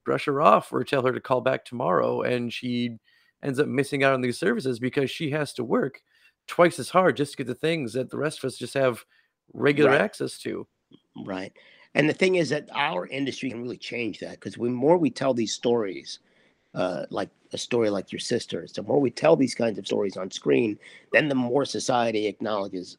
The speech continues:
Speaker 2: that there
Speaker 1: Mm-hmm.
Speaker 2: is a disparity. There's a disparity not just in education, opportunity, but also healthcare. Uh, it, it, it's, it's astounding. It's astounding to me that, that your,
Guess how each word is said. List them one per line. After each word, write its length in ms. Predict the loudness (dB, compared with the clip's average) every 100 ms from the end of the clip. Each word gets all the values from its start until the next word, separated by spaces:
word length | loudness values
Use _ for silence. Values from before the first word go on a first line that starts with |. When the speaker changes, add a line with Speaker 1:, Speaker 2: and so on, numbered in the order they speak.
| _ -8
Speaker 2:
that 280 | -6 -6 -10
there 240 | -8 -4
Speaker 1:
Mm-hmm. 60 | -4
Speaker 2:
is 120 | -6
a 40 |
disparity. 680 | -8 -8 -6 -6 -6 -8 -14 -16 -20 _
There's 160 | -10 -10
a 60 |
disparity 460 | -10 -8 -4 -4 -4
not 180 | -4 -6
just 220 | -8 -8
in 80 | -8
education, 720 | -8 -10 2 4 4 0 -2 -8 _
opportunity, 680 | -4 -2 4 4 4 2 -2 -10 -2
but 100 | 2
also 560 | 4 2 2 2 2 0 -6
healthcare. 540 | -6 -6 -10 -8 -8 -12 _ _ _
Uh, 360 | 0 2 2 -4 -8
it, 180 | -10 -6
it, 360 | -10 -8 -12 -4
it's, 340 | -4 -4 -8 -6
it's 160 | -4
astounding. 600 | -2 4 6 6 2 -6 -16
It's 160 | -12
astounding 460 | -8 -2 -2 -2 -6
to 100 | -8
me 220 | -8 -6
that, 240 | -6 -6 -10 _ _ _ _ _ _
that 260 | -6 -6 -6
your, 180 | -8